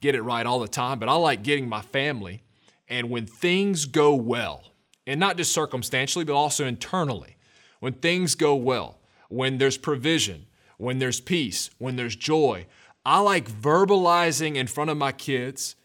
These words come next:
"Hey, this is God's work. This is what God is doing in our lives. Look how you did on this, uh, on this, on this test. Look how you did with, with this game." You can find small things,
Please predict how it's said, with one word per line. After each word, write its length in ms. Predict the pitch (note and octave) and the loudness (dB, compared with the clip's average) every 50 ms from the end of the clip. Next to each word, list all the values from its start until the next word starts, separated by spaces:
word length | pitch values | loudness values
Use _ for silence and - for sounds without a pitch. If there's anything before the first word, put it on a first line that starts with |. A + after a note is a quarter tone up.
| _ _ _ _ _ _ _ _ _ | _ _ _ _ _ _ _ _ _
"Hey, 360 | D#3 E3 D#3 C3+ G#2 F#2+ - - G#2+ G2+ G2+ | 0 2 2 2 2 -2 -8 -16 -20 -18 -2
this 360 | A2+ D3+ G3 A3+ A3 G#3+ - - | 2 4 6 6 6 6 2 0
is 280 | - C3 A#2+ G2 F#2+ | -2 -8 -8 -8 -10
God's 600 | F#2 F#2 - - - E3+ F3 E3 D3 - - - | -10 -8 -4 0 2 4 4 4 2 0 -4 -6
work. 560 | G#2+ A2+ A2 F#2+ D2+ - _ - - - _ _ _ _ _ _ _ _ _ _ _ | -6 -6 -8 -10 -10 -16 _ -20 -20 -20 _ _ _ _ _ _ _ _ _ _ _
This 240 | E3 G3+ A3+ A3 B3 | 4 6 6 6 4
is 160 | G3+ C3+ C3 | 2 2 4
what 420 | D#3 D#3 B2+ G#2 G2+ F#2+ - _ | 4 4 4 2 -4 -12 -10 _
God 340 | - D#3+ E3+ F3 F3+ F#3 F3 | 0 2 4 4 4 4 2
is 200 | D#3+ C3+ A2 G2+ | 2 0 -2 -2
doing 340 | A2 B2+ A#2+ A#2+ A#2 A2 G#2+ | -4 -4 -4 -2 -4 -6 -6
in 100 | G#2 G2+ | -6 -6
our 140 | G2+ F#2+ F#2 | -6 -8 -8
lives. 540 | F#2 F2+ E2 D#2 D#2 D#2+ - - - - - _ _ _ _ _ - | -10 -12 -12 -14 -16 -16 -14 -12 -14 -14 -14 _ _ _ _ _ -2
Look 180 | D3 F3 E3+ | -2 0 0
how 80 | G3 G3 | 2 0
you 180 | F#3 F3+ F3 D#3+ | 0 0 0 0
did 220 | C#3 F3 F3 E3+ | 2 2 2 2
on 220 | E3 E3 D#3 D3+ | 2 0 0 2
this, 260 | D3 D3 C#3 - - - - | 2 2 2 2 -2 -4 -6
uh, 140 | D3 D3 - | -6 -6 -4
on 160 | D3+ D#3+ D#3 D3+ | -2 -2 0 0
this, 240 | D3 B2+ - - - - | 0 -2 -2 -4 -4 -6
on 140 | C#3 D3 | -6 -6
this 180 | C#3 B2 - - | -4 -4 -4 -4
test. 560 | - - D#3+ C#3+ A2 - - - - - - _ _ _ _ - | -2 0 0 0 0 0 -4 -6 -6 -8 -12 _ _ _ _ -2
Look 160 | C#3 F3 E3 F3+ | 0 0 0 2
how 120 | F#3+ G3 | 0 0
you 200 | G3+ F#3 F3+ E3 | 2 2 0 0
did 320 | C3 D#3+ E3+ F3 F3 D#3 | 2 2 2 2 2 0
with, 320 | C3+ C3+ D3+ C#3 C3 - - - _ _ _ _ | 0 2 4 4 2 2 -6 -16 _ _ _ _
with 220 | B2+ D#3 D3+ D3 | -2 -2 0 0
this 180 | D#3 D3+ C3 B2 | 0 0 0 0
game." 440 | A#2 C3+ D#3 D3+ C#3 B2 A2 G#2 A#2 | 2 2 2 4 2 0 -2 -4 -4
You 120 | E3 A#3 | -6 -6
can 140 | - A#3+ G3+ | -4 -4 -2
find 240 | F3+ F#3+ G3 G3 F#3 | -2 0 0 0 0
small 380 | - - F#3+ G3+ G#3 A3 G#3+ | -2 -2 0 0 0 0 0
things, 400 | G3+ - - C3 A2 F#2+ F2 - | -2 -2 -4 -4 -4 -4 -8 -10